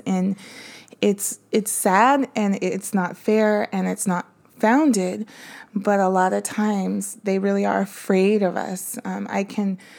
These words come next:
rec-, <laughs> I've been in healthcare for so long, I can think of so many situations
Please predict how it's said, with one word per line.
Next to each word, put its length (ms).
rec-, 180
<laughs> 60
I've 240
been 140
in 160
healthcare 440
for 160
so 200
long, 320
I 120
can 180
think 200
of 140
so 360
many 260
situations 1000